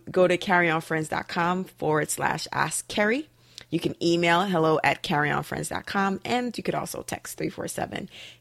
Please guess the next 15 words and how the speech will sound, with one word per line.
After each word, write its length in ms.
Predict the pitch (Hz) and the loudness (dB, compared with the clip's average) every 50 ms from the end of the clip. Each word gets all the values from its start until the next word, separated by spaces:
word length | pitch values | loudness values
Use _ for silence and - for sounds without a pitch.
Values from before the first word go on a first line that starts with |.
| _ - | _ 2
eight 160 | 180 175 175 | 2 2 2
seven 200 | - 175 147 151 | 2 -2 0 -2
five, 440 | 151 - - 147 - - - - 180 | -4 -6 -4 -2 -2 -2 -2 -4 -6
zero 240 | - - - - - | -6 -4 -4 -4 -6
five 440 | - - 73 67 - - - - - - _ _ _ - | -6 -6 -6 -4 -4 -6 -8 -10 -12 -16 _ _ _ -6
three 380 | - 156 151 156 147 - - - _ _ - - | -4 -2 0 0 -2 -2 -6 -10 _ _ -16 -12
one. 400 | 147 143 135 113 110 - - - _ _ _ _ _ _ _ _ - - _ - - - - - _ - | -8 -6 -4 -4 -4 -6 -8 -14 _ _ _ _ _ _ _ _ -20 -20 _ -20 -20 -20 -20 -20 _ 6
Also, 440 | 180 196 214 214 - 247 269 311 - _ _ _ - - - - - - _ _ | 8 8 8 8 6 2 2 2 -2 _ _ _ -20 -20 -20 -20 -20 -20 _ _
before 300 | - 175 - - 208 196 180 | -4 -4 0 2 2 4 4
we 80 | 185 | 2
get 180 | 156 131 196 226 | 4 6 6 6
into 240 | 277 269 226 - 185 | 6 6 0 -4 -6
the 80 | - | -4
main 240 | 160 160 147 143 151 | -4 -4 -4 -6 -6
segment, 680 | - - 147 135 - 143 143 143 147 156 - - - | -6 -4 -4 -4 -4 -6 -8 -6 -6 -8 -10 -12 -16